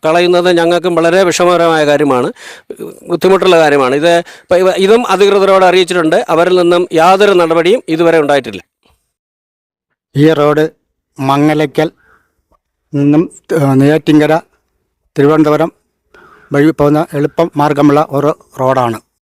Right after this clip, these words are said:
Speaker 2: ഇതിൽ ഒരു, ആ, അനവധി വാഹനങ്ങൾ രാ-, രാവും പകലൊന്നുമില്ലാതെ ഇതിൽ കൂടെ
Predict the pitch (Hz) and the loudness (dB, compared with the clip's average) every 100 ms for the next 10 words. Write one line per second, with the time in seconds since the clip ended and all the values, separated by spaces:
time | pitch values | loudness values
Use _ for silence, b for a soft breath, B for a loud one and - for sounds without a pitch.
0 | _ _ _ _ _ 139 147 165 - _ | _ _ _ _ _ 0 0 0 -4 _
1 | _ 160 156 - 147 151 143 139 139 165 | _ -6 -4 -4 -8 -6 -6 -6 -2 0
2 | 160 147 160 165 151 175 _ _ _ _ | 2 2 0 0 -2 -6 _ _ _ _
3 | - 151 151 147 151 165 151 160 151 151 | -8 -2 -2 0 -2 0 0 0 0 0
4 | 151 151 165 147 147 151 | 0 0 -2 -4 -2 -2